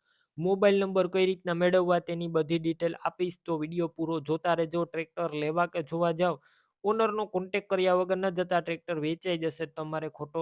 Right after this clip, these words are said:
ધક્કો થશે. ટ્રેક્ટરની અંદર બેટરી નવી છે, રેડિએટર નવું, વાયરિંગ કમ્પ્લીટ, લાઇટ ચાલુ કન્ડિશનમાં, સીટ, છત્રી સારા, કોઈ પણ પ્રકારનો ટ્રેક્ટરની અંદર ફોલ્ટ જોવા નહીં મળે.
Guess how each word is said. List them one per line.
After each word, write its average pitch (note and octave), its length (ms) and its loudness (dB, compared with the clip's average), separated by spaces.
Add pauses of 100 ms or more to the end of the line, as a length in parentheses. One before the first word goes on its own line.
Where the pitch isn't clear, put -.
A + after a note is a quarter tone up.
ધક્કો D#3 360 -2
થશે. E3+ 360 -4 (640)
ટ્રેક્ટરની F3+ 540 0
અંદર F3+ 200 2
બેટરી E3+ 400 0
નવી F3 280 0
છે, F3+ 260 0
રેડિએટર E3 720 0
નવું, F3+ 360 2 (480)
વાયરિંગ A3+ 400 6
કમ્પ્લીટ, G#3 440 0
લાઇટ F3+ 360 4
ચાલુ F3 340 2
કન્ડિશનમાં, E3 880 -4 (260)
સીટ, E3 500 -2
છત્રી D#3 440 -4
સારા, E3 340 -4
કોઈ F3+ 260 -2
પણ F3+ 280 -2
પ્રકારનો E3 420 -2
ટ્રેક્ટરની E3+ 720 -2
અંદર D#3 180 -2
ફોલ્ટ D#3+ 380 -4 (140)
જોવા C#3+ 240 -2
નહીં F#3 240 -4
મળે. E3+ 240 0